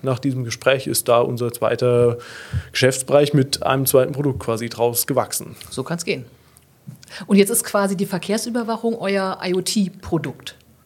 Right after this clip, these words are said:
Speaker 1: Richtig, genau. Da wenden wir tatsächlich ein Sensorsystem an. Ähm, das ist eine Mobile-Tracking-Technologie. Das kennt man vielleicht aus dem Retail.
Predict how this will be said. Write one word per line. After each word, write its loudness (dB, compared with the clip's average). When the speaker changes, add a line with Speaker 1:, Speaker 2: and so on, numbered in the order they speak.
Speaker 1:
Richtig, 4
genau. 0
Da 6
wenden -2
wir 2
tatsächlich -4
ein -10
Sensorsystem 4
an. 2
Ähm, 2
das -6
ist -6
eine -6
Mobile-Tracking-Technologie. -2
Das 0
kennt 0
man -4
vielleicht 0
aus -2
dem -8
Retail. 4